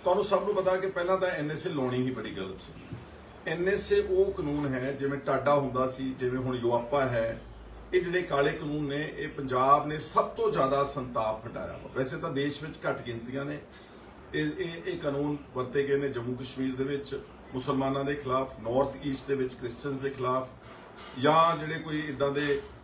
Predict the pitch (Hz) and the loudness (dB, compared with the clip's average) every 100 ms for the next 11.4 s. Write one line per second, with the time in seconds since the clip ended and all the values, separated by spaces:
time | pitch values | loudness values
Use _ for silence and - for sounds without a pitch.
0 | - - 139 131 127 - - - - - | -14 0 2 2 -2 -8 -18 -20 -18 -18
1 | - 131 151 156 - 175 170 165 190 190 | -8 0 0 0 -4 -2 0 2 2 0
2 | - 139 143 143 - - 151 170 185 180 | -2 4 4 2 -4 -8 -4 0 0 0
3 | 160 - 127 139 135 - 143 135 139 - | -2 -4 -4 -2 -2 -4 -6 -4 -4 -4
4 | 123 127 143 - - - - 180 185 175 | -4 -4 -6 -10 -20 -20 -4 2 2 0
5 | 151 165 - - - - - - - 147 | -4 -6 -10 -16 -20 -20 -20 -16 2 4
6 | 151 143 - 147 151 170 160 143 - - | 6 2 0 0 2 0 -4 -6 -6 -6
7 | 156 - 147 170 - 160 170 175 - - | -8 -4 -2 -2 -4 -4 -2 -4 -6 -8
8 | 180 175 170 139 131 139 147 - 165 - | -2 0 2 0 0 -4 -4 -2 -2 -2
9 | 98 - - - - - - - 156 196 | -6 -8 -14 -16 -18 -18 -18 -2 4 6
10 | 202 196 196 196 147 135 - 127 127 147 | 6 6 6 6 4 0 -2 2 2 2
11 | 160 143 113 113 | 2 0 0 -2